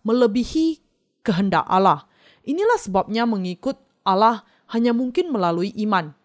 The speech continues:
Itu tidak mungkin dilakukan dengan daging.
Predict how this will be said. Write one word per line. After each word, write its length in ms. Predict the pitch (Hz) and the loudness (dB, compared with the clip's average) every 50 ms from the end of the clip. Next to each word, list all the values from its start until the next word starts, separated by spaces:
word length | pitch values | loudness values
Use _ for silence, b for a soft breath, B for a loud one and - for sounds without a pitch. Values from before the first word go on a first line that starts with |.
| b b b b b b | b b b b b b
Itu 240 | - 285 - - 440 | -12 -4 0 0 2
tidak 240 | 440 330 233 - | 2 0 -2 -2
mungkin 320 | 226 214 208 202 - 302 302 | -2 -4 -6 -4 -6 -6 -4
dilakukan 560 | 269 214 180 175 170 - 202 - 220 214 220 | -4 -2 -2 -4 -4 -6 -6 -4 -4 -4 -4
dengan 240 | 202 180 170 165 165 | -4 -6 -6 -6 -4
daging. 400 | 165 170 165 165 170 156 151 | -4 -4 -4 -4 -8 -10 -10